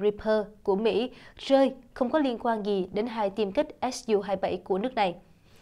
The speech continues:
Tuyên bố của Bộ Quốc phòng Nga cho biết thêm rằng máy bay của Nga không sử dụng vũ khí trên khoang, không tiếp xúc với thiết bị bay không người lái của Mỹ và đã trở về sân bay an toàn. Nga cũng cáo buộc U A V M Q nine của Mỹ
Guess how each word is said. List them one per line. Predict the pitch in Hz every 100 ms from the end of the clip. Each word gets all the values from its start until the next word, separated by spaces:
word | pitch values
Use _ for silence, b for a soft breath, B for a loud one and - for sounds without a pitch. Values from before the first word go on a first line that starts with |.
| b b
Tuyên | 294 247
bố | 247
của | 277 233
Bộ | 208
Quốc | 226 294
phòng | 247 196
Nga | 208 202
cho | 208
biết | 208 269
thêm | 254 214
rằng | 220 190 185 B B B
máy | 302
bay | 302 285
của | 285 214
Nga | 247 254 254
không | - 254 240
sử | 233
dụng | 214 180 185
vũ | 196 185
khí | 233 240
trên | 240 202
khoang, | - 226 214 B B B
không | B 285 277
tiếp | 311
xúc | - 359 -
với | 214
thiết | 220 311
bị | 226 185
bay | 175 233 240 233
không | - 208
người | 180
lái | 185 190 277 - B B
của | 202
Mỹ | 220 226 196 247 B B
và | 254
đã | 226 175 196
trở | - 190
về | 220 190
sân | - 202
bay | 202 190
an | - 208
toàn. | 202 180 - _ b b b b
Nga | 233 247 247
cũng | 247 202 190
cáo | 262
buộc | 254 214 214
U | 220 269
A | 240 240
V | 226 233 -
M | - 208
Q | 202 220 208 202
nine | 240 247 240
của | -
Mỹ | 180 208 175 233